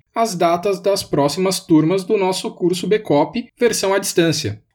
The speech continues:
Inclusive, já temos uma marcada para o final desse mês. Então, não deixe de se inscrever. Além disso, pretendemos fazer algumas lives sobre redes e infraestrutura. A primeira será sobre C D Ns no dia vinte e quatro de junho.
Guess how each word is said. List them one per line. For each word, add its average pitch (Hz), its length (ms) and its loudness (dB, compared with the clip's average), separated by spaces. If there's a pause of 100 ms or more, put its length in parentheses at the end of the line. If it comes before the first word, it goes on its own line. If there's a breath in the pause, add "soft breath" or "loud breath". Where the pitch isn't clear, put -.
Inclusive, 160 840 0
já 147 180 2
temos 190 360 0
uma 165 180 2
marcada 151 400 0
para 156 160 0
o 131 40 2
final 131 300 0
desse 165 440 0
mês. 131 400 0 (340)
Então, 233 360 -2 (140)
não 147 220 0
deixe 147 300 2
de 147 80 -4
se - 100 -2
inscrever. 160 540 0 (420)
Além 165 220 2
disso, 135 580 -2
pretendemos 165 560 0
fazer 147 300 2
algumas 123 320 0
lives 127 560 -2 (180)
sobre 139 380 0
redes 214 640 -2
e 233 80 0
infraestrutura. 226 760 0 (200)
A 123 100 -2
primeira 143 400 4
será 127 360 2
sobre 113 260 0
C 196 240 0
D 175 300 2
Ns 262 340 -4
no 233 100 0
dia 226 220 2
vinte 226 180 -2
e - 40 -12
quatro 220 280 0
de 233 140 -2
junho. 190 400 0